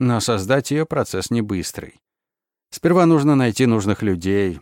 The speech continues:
затем удостовериться, что можешь им доверять. Вот и выходит, что пока ее нет, безопасней самому крутиться. Когда отчаяние уже начало мной овладевать, гаражные ворота открылись, и я заметил силуэт.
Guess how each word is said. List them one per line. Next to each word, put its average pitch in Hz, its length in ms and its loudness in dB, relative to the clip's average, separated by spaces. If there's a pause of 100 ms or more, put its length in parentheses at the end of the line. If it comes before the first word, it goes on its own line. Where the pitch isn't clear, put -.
(120)
затем 127 380 0
удостовериться, 123 760 -2
что 107 200 -6
можешь 110 460 0
им 98 160 -2
доверять. 98 560 -2 (400)
Вот 147 220 0
и - 20 2
выходит, 117 480 0
что 104 180 -4
пока 95 260 -4
ее 90 160 -2
нет, 127 280 -2 (180)
безопасней 139 600 0
самому 120 420 0
крутиться. - 680 -8 (1600)
Когда 104 240 0
отчаяние 113 560 0
уже 104 180 0
начало 113 400 0
мной 104 260 2
овладевать, 104 640 -2 (240)
гаражные 123 520 2
ворота 127 380 0
открылись, 143 520 -2
и 123 40 -2
я 117 100 -2
заметил 113 420 -2
силуэт. 101 720 -4